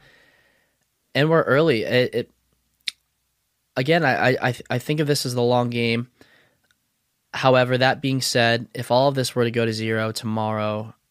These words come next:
um, I, I will have,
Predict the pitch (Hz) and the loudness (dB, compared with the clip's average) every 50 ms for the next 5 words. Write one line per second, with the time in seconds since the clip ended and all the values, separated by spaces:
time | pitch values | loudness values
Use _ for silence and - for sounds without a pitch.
0 | _ - 107 110 107 107 104 104 104 98 104 101 - _ _ _ _ _ _ _ | _ -8 -6 -4 -4 -2 -4 -4 -6 -8 -10 -14 -16 _ _ _ _ _ _ _
1 | _ - 110 117 - - - 117 120 113 113 113 113 113 110 107 120 113 113 110 | _ 0 0 0 0 0 -2 -2 -2 0 0 -2 -2 -2 -2 -2 -4 -2 -2 -2
2 | 107 113 - - - - | -6 -8 -14 -20 -20 -20